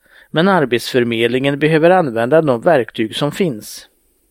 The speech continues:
Istället har vi fått se hur myndigheten år efter år lämnar tillbaka pengar som skulle ha använts till bland annat lönebidrag. Det är ett veritabelt misslyckande.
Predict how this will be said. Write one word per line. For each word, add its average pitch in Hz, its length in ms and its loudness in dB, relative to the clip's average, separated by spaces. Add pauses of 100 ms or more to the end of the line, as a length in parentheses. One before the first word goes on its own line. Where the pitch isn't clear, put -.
(260)
Istället 143 640 -2
har 127 120 -2
vi 143 120 2
fått - 240 -2
se 127 280 0
hur 147 180 2
myndigheten 127 800 0
år 110 260 0
efter 165 340 0
år 117 180 2
lämnar 127 300 0
tillbaka 139 600 0
pengar 117 440 0
som 143 180 -4
skulle 127 280 0
ha 135 60 2
använts 117 580 -2
till 120 240 -6
bland 135 220 0
annat 117 280 -2
lönebidrag. 117 800 -2 (800)
Det 123 80 -2
är 120 40 0
ett 117 120 -6
veritabelt 120 720 0
misslyckande. 170 760 -2